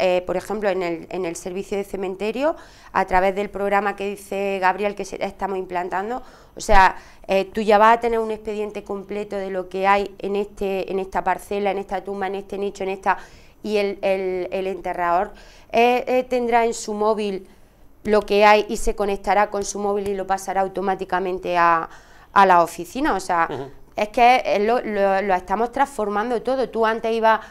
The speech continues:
Speaker 1: al ayuntamiento y decías, "Vengo a pagar, subo usted arriba, bajo usted abajo", te-, ahora no. Tú llegas allí a tu oficina de atención al ciudadano, te atienden perfectamente. Antes iba por un certificado, eh, de empadronamiento y tardaba dos días,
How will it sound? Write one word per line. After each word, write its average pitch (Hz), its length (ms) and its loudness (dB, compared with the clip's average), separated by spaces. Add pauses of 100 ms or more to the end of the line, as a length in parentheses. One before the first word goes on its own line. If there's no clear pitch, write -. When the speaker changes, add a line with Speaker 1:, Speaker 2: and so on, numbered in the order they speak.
(180)
Speaker 1:
al 233 180 4
ayuntamiento 247 600 0
y 285 40 -2
decías, 220 420 -2 (320)
"Vengo 190 220 0
a - 100 4
pagar, 277 280 4
subo 269 220 -6
usted 320 180 0
arriba, 262 300 0
bajo 247 260 0
usted 320 160 0
abajo", 233 360 4
te-, - 160 0 (420)
ahora 160 200 -4
no. 196 220 -6 (680)
Tú 214 160 -4
llegas 180 280 2
allí 180 140 0
a 220 100 2
tu 190 80 -6
oficina 196 400 -8
de 185 60 -2
atención 185 380 -8
al 214 80 -4
ciudadano, 240 500 -2
te 196 100 -4
atienden 208 400 -4
perfectamente. 262 920 -8 (280)
Antes 254 260 -4
iba 269 180 4
por 196 120 -6
un 190 100 -4
certificado, 196 720 2 (360)
eh, 220 160 6
de 233 100 2
empadronamiento 226 720 2
y 202 40 0
tardaba 208 420 8
dos 214 180 4
días, 302 300 0